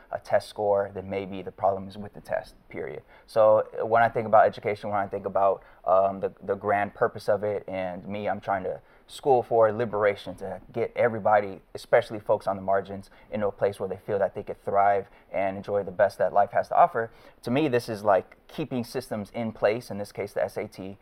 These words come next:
um, that should have been ditched a long time ago. And the more we keep them in place, the more we set up ways to make sense of them, then the longer is,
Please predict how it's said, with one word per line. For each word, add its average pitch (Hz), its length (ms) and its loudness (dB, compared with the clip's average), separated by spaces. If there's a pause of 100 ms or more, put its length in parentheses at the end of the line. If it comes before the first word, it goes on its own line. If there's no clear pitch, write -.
(240)
um, 101 600 6
that 98 500 2
should - 380 -6
have 104 120 -2
been 95 240 -6
ditched 98 240 -8
a 90 60 -4
long 87 180 -2
time 101 260 0
ago. 92 140 -2
And 98 100 -6
the 107 40 -6
more 143 200 8
we - 80 0
keep - 220 -12
them 113 160 -2
in 110 100 -4
place, 117 320 -2
the 110 80 -8
more 117 220 6
we 117 100 -4
set 113 220 6
up - 160 6 (200)
ways 110 380 2
to 113 100 -8
make 101 200 -8
sense 120 320 -2
of 98 100 -12
them, 87 280 -2 (280)
then 98 380 -2
the 98 160 0
longer 101 520 0
is, - 260 -10